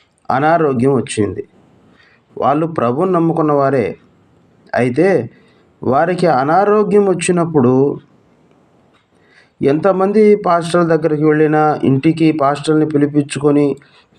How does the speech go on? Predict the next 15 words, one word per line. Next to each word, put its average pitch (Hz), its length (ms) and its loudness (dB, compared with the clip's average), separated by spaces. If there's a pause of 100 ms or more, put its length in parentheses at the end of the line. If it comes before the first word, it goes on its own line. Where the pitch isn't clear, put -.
ప్రార్థన 143 460 0
చేసినా, 143 760 0
వారు 127 340 0
ప్రార్థన 156 540 0
చేసినా 160 540 0
వారికి 139 300 0
బాగు 110 320 0
కాలేదు. 101 460 -2 (1300)
అయితే 156 600 0 (840)
వాళ్ళ 135 300 0
భర్త 120 520 -4 (760)
అవిశ్వాసిగా 156 920 0
మారిపోయి, 131 920 0 (1800)
ఇదిగో 160 320 2
ముందుగా 170 800 0